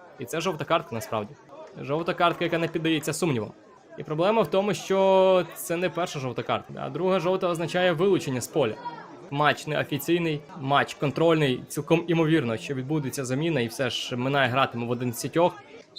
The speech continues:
і заробив на собі фол. І зараз штрафний.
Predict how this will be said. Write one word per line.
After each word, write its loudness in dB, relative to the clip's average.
і -4
заробив 0
на 0
собі -4
фол. -2
І -6
зараз 0
штрафний. -2